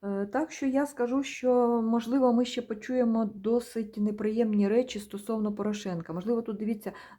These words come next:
е, зробити замах, е, замах полякати, да, карта страху, ось вона випала. Е, полякати його так, да, м, пуж-, пу-, пу-, пужонуть, да, пужонуть так,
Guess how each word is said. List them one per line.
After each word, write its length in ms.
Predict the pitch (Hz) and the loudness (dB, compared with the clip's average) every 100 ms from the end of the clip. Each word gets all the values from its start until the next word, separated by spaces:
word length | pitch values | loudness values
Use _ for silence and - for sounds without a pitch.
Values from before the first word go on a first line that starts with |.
| _ | _
е, 180 | 190 180 | -2 -2
зробити 420 | 185 214 254 214 | 0 2 2 4
замах, 720 | 202 170 202 269 160 175 - - _ _ _ _ - | 2 4 6 6 4 0 -8 -20 _ _ _ _ -10
е, 240 | 180 170 | -4 -4
замах 420 | 170 214 247 202 208 | 0 2 4 2 0
полякати, 800 | 226 220 196 196 220 269 180 175 | 0 4 4 4 2 2 0 0
да, 180 | 208 | 0
карта 360 | 233 208 214 196 | 0 -2 -2 -6
страху, 500 | - - 185 - 240 | -8 -6 -6 -4 0
ось 200 | 208 202 | 0 0
вона 180 | 180 180 | -4 0
випала. 540 | 170 165 160 156 175 - _ _ _ _ _ _ _ _ | 0 0 -4 -6 -8 -14 _ _ _ _ _ _ _ _
Е, 300 | 180 165 165 | -8 -8 -8
полякати 720 | - 208 202 202 220 269 - | -4 0 0 0 0 0 -2
його 260 | 214 196 185 | -2 0 -2
так, 560 | - 208 269 320 - _ | -2 0 2 0 -6 _
да, 320 | 175 208 302 - - _ _ _ 185 | -6 -4 -4 -6 -16 _ _ _ -10
м, 640 | 190 185 175 160 - 180 - - | -6 -6 -6 -6 -8 -12 -12 -4
пуж-, 220 | 240 208 208 | -4 -2 -6
пу-, 160 | 196 - - - 185 - _ | -10 -10 -14 -14 -14 -14 _
пу-, 200 | 247 - | -4 0
пужонуть, 640 | 240 233 247 202 147 131 | 2 6 6 4 0 -4
да, 160 | 120 196 | -6 -6
пужонуть 680 | - 202 220 208 170 - _ | -2 0 2 2 0 -4 _
так, 480 | 170 311 339 - | 2 2 -2 -14